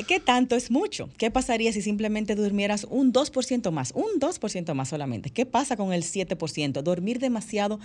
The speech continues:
puede ser malo para la salud, eh, tanto como la falta de sueño. Así es, la verdad que sí.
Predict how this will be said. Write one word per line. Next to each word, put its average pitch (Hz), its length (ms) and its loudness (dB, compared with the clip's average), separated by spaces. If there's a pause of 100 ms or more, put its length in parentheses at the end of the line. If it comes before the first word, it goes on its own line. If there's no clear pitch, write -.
(240)
puede 190 200 4
ser 190 140 0
malo 185 240 2
para 185 120 0
la 175 120 2
salud, 175 320 0 (360)
eh, 151 300 0
tanto 156 220 0
como 170 160 0
la 165 80 0
falta 170 240 0
de 180 80 0
sueño. 302 280 -4
Así - 280 -8
es, - 160 -10
la 165 80 -6
verdad 160 200 -2
que 175 120 -6
sí. - 160 -12